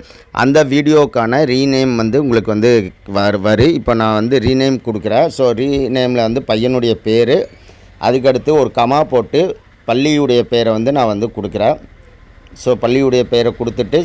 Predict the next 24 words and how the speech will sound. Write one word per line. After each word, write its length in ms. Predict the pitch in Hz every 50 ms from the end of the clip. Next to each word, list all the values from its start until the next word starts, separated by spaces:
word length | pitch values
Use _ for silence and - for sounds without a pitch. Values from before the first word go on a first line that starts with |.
| - -
சேவ், 320 | - 127 139 147 147 139 - - - 117 - - -
ஓகே 360 | 117 123 135 143 - 156 151
அப்படிங்கிறத 360 | 147 117 123 131 127 120 127 123 -
கொடுத்தீங்க 340 | 123 123 120 - 139 135 139
அப்படின்னா, 260 | 135 113 113 113 127 156
உங்களுக்கு 400 | 170 143 127 110 104 - 120 107
சக்ஸஸ்ஃபுல்லா 400 | - - 131 123 - - 131 135
என்ன 300 | 135 123 123 123 123 123
ஆயிரும் 200 | 120 120 131 117
அப்படின்னா, 340 | 98 110 110 127 151 175 180 - - - - - - - - -
ரீநேம் 440 | 113 135 143 147 143 139 147 147
ஆயிரும். 460 | 135 113 110 110 107 104 117 120 117 - - - - - -
So, 180 | - - 139 139
இது 180 | 139 127 131
போல 260 | 110 - 135 143 151 151
நீங்க 160 | 147 139 123
என்ன 160 | 123 131 139
பண்ணணும் 360 | 127 139 135 135 135 135 127
அப்படின்னா, 280 | 113 113 113 113 131 156
ஸ்கூலுடைய 540 | 180 - - 160 151 151 147 143 139 135 123
பேரை 320 | 110 - 120 120 117 113
வந்து 200 | 113 120 123 143
நீங்க 200 | 147 135 123 113
வந்து, 240 | 107 110 107 120